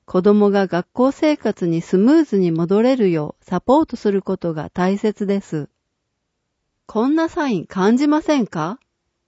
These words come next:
口数が減り、表情が暗くなった。寝つきが悪い。朝はなかなか起きられない。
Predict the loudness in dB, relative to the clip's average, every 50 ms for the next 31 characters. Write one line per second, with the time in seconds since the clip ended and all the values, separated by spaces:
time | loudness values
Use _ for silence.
0 | _ _ _ _ _ _ _ _ _ _ _ _ _ _ -10 -10 -8 -6 -6 -4
1 | -2 -2 -2 -2 -2 -2 -2 -2 -2 -2 -2 -2 0 -2 -4 -6 -8 _ _ _
2 | _ 0 2 4 4 4 2 2 2 2 2 2 0 -2 -4 -4 -4 -4 -2 -4
3 | -2 0 0 0 2 0 -2 -6 _ -10 -10 -10 -10 _ _ _ _ _ _ _
4 | _ _ _ _ -4 -4 -4 -2 -4 -8 -6 -6 -4 -2 0 0 0 0 0 0
5 | 0 0 0 0 -2 -6 -12 _ _ _ _ _ _ -4 -4 -2 -2 -2 -2 -2
6 | -2 -2 -4 -4 -2 -2 -2 -2 -2 -2 -2 -4 -4 -2 -4 -4 -4 -2 -2 -2
7 | 0 0 0 0 0 0 -2 -4 -6